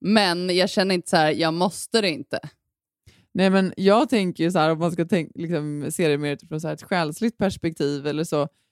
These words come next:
Speaker 2: egentligen så kanske fler skulle må, må bättre av att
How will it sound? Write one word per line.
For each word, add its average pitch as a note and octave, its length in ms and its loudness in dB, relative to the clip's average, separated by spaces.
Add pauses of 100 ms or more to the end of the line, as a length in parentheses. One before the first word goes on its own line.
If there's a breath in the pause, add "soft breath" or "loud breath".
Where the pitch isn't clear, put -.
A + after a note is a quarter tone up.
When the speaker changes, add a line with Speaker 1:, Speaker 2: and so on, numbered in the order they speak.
(420)
Speaker 2:
egentligen G3 560 0
så D#3+ 180 -4
kanske D#3+ 300 -4
fler G#3+ 300 0
skulle D#3+ 240 -2
må, D3+ 340 -6
må D#3+ 220 -2
bättre G3+ 500 -2
av C#3 400 0
att - 260 -8